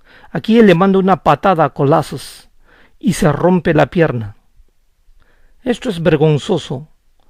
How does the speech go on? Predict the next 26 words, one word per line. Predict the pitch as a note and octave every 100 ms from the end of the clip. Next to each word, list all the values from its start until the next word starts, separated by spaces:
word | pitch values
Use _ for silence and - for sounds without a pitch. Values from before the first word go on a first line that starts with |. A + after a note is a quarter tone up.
| -
Por | - F#3
favor, | G3 F#3+ B3 F#3+ A#2+
quédate | - G#3 G#3+ F#3+ E3
allá | D3+ F3+
abajo. | E3 D#3+ D3 B2+ _ _ _ _ _ _ _ _ _ -
¿No | G3+ A3
has | A3+
oído | G3 G3 G3 F#3+
del | E3+ F3
hombre | G3+ F3+ E3+
de | D#3+
una | F3+ F3+
sola | F3 F3 D#3+
pierna | G3 F#3 E3 D#3+ E3+
en | D#3
el | D3 C3
concurso | D#3 C#3 G3+ E3+ F3+
de | D#3
patear | D#3 D3+ C3+ F#3+ F3+
traseros? | E3+ D3+ A3 F3 - - _ _ _ _ _ _ _ _ _ _ _ _ -
¿No | A#3+ -
tienes | B3 G#3 -
un | G#3
interruptor | F#3 D#3 F3 D#3 D3 - F#3+ D#3+
para | F3 D3+
apagarte? | D#3 D3+ G#3+ F#3 D#3+ C3+